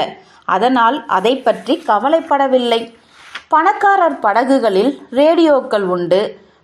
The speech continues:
பேஸ் பந்து விளையாட்டை பற்றி அவர்களுக்கு அவை கூறும் என்றான் கிழவன்.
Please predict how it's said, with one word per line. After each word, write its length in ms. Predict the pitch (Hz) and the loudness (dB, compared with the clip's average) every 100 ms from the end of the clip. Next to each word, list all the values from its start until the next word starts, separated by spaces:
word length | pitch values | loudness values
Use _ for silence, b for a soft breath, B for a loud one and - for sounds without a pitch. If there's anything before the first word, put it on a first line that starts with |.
| _ - | _ 0
பேஸ் 340 | 294 370 392 - | 2 2 -4 -4
பந்து 360 | 240 226 220 285 - | -4 -2 0 -2 -2
விளையாட்டை 540 | 190 226 269 269 240 202 | 0 2 2 0 -4 -2
பற்றி 400 | 190 190 285 214 254 - - | -4 -2 -2 0 -2 -6 -4
அவர்களுக்கு 680 | 208 269 277 240 208 190 285 302 | 0 0 0 0 -2 -2 -4 -2
அவை 300 | 196 196 185 185 | -2 0 -2 -2
கூறும் 420 | 254 269 254 254 | 0 2 0 -2
என்றான் 440 | 196 190 185 170 220 | -4 -2 -2 -2 -4
கிழவன். 420 | 233 202 190 185 | -4 -2 -2 -4